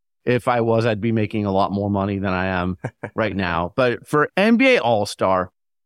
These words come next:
Speaker 1: I wanna throw some suggestions at you. And let's start with, uh, All-Star Saturday night, which, you know, we both watched, right? What do you, give me your thoughts on All-Star Saturday night. What do you think of it?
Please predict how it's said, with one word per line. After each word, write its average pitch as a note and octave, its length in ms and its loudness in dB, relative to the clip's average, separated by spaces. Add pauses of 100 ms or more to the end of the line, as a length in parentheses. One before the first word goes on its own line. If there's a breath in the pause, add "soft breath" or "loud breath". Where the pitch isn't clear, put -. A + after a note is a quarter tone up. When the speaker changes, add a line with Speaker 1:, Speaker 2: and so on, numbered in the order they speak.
(680)
Speaker 1:
I C3 120 0
wanna D#3+ 320 2
throw B2 300 2
some F#2 280 -4
suggestions F2 800 -6
at - 200 -8
you. - 160 -20 (200)
And C3+ 280 0
let's G#3 260 4
start A3+ 320 2
with, E3 260 4 (480)
uh, A#2 240 0
All-Star C#3 720 2 (260)
Saturday A2+ 440 0
night, F2 240 -8 (140)
which, D#3+ 340 2 (320)
you G#3+ 80 0
know, B2+ 140 4
we C#3 200 4
both B2+ 320 0
watched, G#2+ 360 -2
right? B2 200 2
What F3+ 120 4
do A3 60 4
you, F#3 80 -2
give D#3+ 220 0
me A#3 80 6
your G3 140 4
thoughts B2 340 0
on G#2+ 120 -4
All-Star F#2+ 400 -2
Saturday F2 440 -2
night. - 280 -8
What C3 180 2
do C3+ 60 -4
you A#2 60 0
think F#2+ 200 -4
of - 80 -18
it? - 120 -18